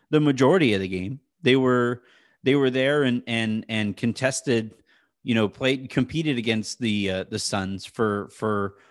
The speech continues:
most of the game. Uh, I, I mean, it, it's kind of a weird game. It's funny when you get it, when you see a superstar ejected. Um, and by the way, like, my favorite tweets of the night were,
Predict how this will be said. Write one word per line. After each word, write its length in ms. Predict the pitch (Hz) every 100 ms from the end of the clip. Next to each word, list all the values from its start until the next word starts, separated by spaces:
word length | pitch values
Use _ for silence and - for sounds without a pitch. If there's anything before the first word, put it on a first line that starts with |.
| _
most 500 | - 123 127 160 -
of 120 | 113
the 100 | 95
game. 420 | 95 95 90 95 123 _ _ _
Uh, 200 | - 120 123
I, 180 | 139 165 -
I 100 | 120
mean, 300 | 151 156 147 -
it, 160 | - 156
it's 200 | 151 135
kind 240 | - 170 170
of 60 |
a 40 | 147
weird 340 | 135 156 151
game. 540 | 131 143 151 151 147 139
It's 240 | 151 151 -
funny 240 | 170 143
when 180 | 127 143
you 120 | 156
get 180 | 147 208
it, 120 | 175
when 100 | 147
you 80 | 156
see 220 | - 220
a 40 |
superstar 800 | 156 - 151 170 151 165 151 151 -
ejected. 640 | 117 117 117 147 147 175 _ _ _ _ _ _ _ _ _ _ -
Um, 240 | 117 107 123
and 120 | 147
by 160 | 143
the 80 | 147
way, 180 | 123 107
like, 180 | 98 98
my 140 | 117
favorite 400 | 110 123 120 117
tweets 280 | - 110 104
of 40 | 110
the 120 | 107
night 240 | 107 104
were, 320 | 101 104 98